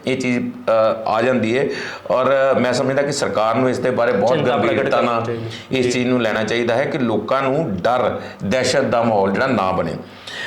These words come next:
Speaker 1: ਸਾਡਾ ਵੀ ਮਕਸਦ ਲੋਕਾਂ ਦੇ ਦਿਮਾਗ ਦੇ ਵਿੱਚ, ਜ਼ਿਹਨ ਦੇ ਵਿੱਚ ਇਹ ਚੀਜ਼ ਪਾਉਣੀ ਨਹੀਂ ਹੈ, but ਇੱਕ ਚੀਜ਼ ਚਿੰਤਾ ਹੈ, ਸੋਚਣਾ ਹੈ ਔਰ, ਔਰ ਤੇ ਚਿੰਤਨ ਕਰਨਾ ਜਿਹੜਾ ਉਹ ਬਹੁਤ ਜ਼ਰੂਰੀ ਹੈ ਕਿ ਇਹਨਾਂ ਚੀਜ਼ਾਂ ਨੂੰ ਆਪਾਂ ਕਲੈਕਟਿਵਲੀ ਲਈਏ। ਹਰ ਚੀਜ਼ ਦੇ ਤਾਰ ਜਿਹੜੇ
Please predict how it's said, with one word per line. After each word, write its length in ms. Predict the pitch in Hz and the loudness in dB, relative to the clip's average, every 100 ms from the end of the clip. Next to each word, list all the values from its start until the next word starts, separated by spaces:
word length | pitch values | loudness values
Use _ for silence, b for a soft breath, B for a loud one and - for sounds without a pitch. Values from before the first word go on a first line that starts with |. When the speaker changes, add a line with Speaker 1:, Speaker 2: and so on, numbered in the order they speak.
| B B | B B
Speaker 1:
ਸਾਡਾ 300 | - 123 135 | -4 0 2
ਵੀ 80 | 190 | 2
ਮਕਸਦ 320 | 170 151 180 | 2 2 2
ਲੋਕਾਂ 280 | 156 151 156 | 0 0 0
ਦੇ 120 | 151 | 0
ਦਿਮਾਗ 260 | 131 127 123 | 0 2 2
ਦੇ 120 | 127 | 2
ਵਿੱਚ, 260 | 139 135 147 | 0 -2 -2
ਜ਼ਿਹਨ 340 | 135 117 127 | 0 0 0
ਦੇ 80 | 131 | 0
ਵਿੱਚ 180 | 127 123 | 0 -2
ਇਹ 100 | 131 | -2
ਚੀਜ਼ 220 | 131 117 | -2 -2
ਪਾਉਣੀ 240 | 104 104 | 0 0
ਨਹੀਂ 220 | 110 107 120 | 0 0 0
ਹੈ, 60 | |
but 320 | 131 127 127 143 - B B B B B | 0 0 0 -4 -6 B B B B B
ਇੱਕ 200 | 160 156 | -6 -4
ਚੀਜ਼ 300 | - 175 175 - - - | 0 0 0 -4 -10 -8
ਚਿੰਤਾ 400 | - 135 113 135 | -2 0 0 2
ਹੈ, 220 | 110 113 - | 2 0 -2
ਸੋਚਣਾ 480 | - - 117 123 123 | -4 -2 -2 0 0
ਹੈ 220 | 104 107 - - B B B - | 0 -2 -6 -12 B B B -4
ਔਰ, 320 | 123 131 - - | -2 -2 -4 -4
ਔਰ 180 | 123 123 | -2 -2
ਤੇ 460 | 123 135 139 139 - - - | -2 0 0 0 -4 -12 -6
ਚਿੰਤਨ 360 | 151 143 165 | -2 0 0
ਕਰਨਾ 280 | - 104 101 | 0 0 0
ਜਿਹੜਾ 420 | 98 98 - - - | 0 0 0 -2 -4
ਉਹ 180 | 131 139 | -2 -2
ਬਹੁਤ 380 | - - 131 113 | -4 -2 -2 0
ਜ਼ਰੂਰੀ 380 | 113 110 110 | 0 0 0
ਹੈ 160 | 123 120 120 B B - | 0 -2 -6 B B -4
ਕਿ 80 | 123 | -2
ਇਹਨਾਂ 160 | 131 | 0
ਚੀਜ਼ਾਂ 320 | 131 110 120 | 0 0 0
ਨੂੰ 120 | 120 117 | 0 0
ਆਪਾਂ 240 | 110 117 | 0 -2
ਕਲੈਕਟਿਵਲੀ 500 | 123 120 - 135 120 | -2 -2 -2 -2 0
ਲਈਏ। 420 | 117 110 117 123 | 0 0 0 -2
ਹਰ 380 | - - 127 156 | -6 -4 -2 0
ਚੀਜ਼ 180 | 143 127 | 0 0
ਦੇ 100 | 131 | 0
ਤਾਰ 300 | 123 113 117 | 0 0 2
ਜਿਹੜੇ 440 | 117 139 139 139 | 0 0 -2 -4